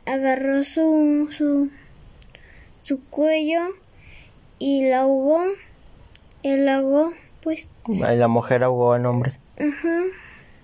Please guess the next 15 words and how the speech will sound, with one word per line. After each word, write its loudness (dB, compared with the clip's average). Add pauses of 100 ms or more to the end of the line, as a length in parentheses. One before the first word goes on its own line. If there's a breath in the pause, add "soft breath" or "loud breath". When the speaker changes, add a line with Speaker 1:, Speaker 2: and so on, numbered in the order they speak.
(1300 loud breath)
Speaker 1:
Pero 0
la -2
mujer -2 (1300 soft breath)
tenía 0
venganza. -2 (1200 loud breath)
Speaker 2:
¿Por -2
qué? -4 (640)
Speaker 1:
Porque 0 (140)
el 0
hombre 0
que, -2 (720 loud breath)
que 0
iba 0 (260)
a -4
ahogar 0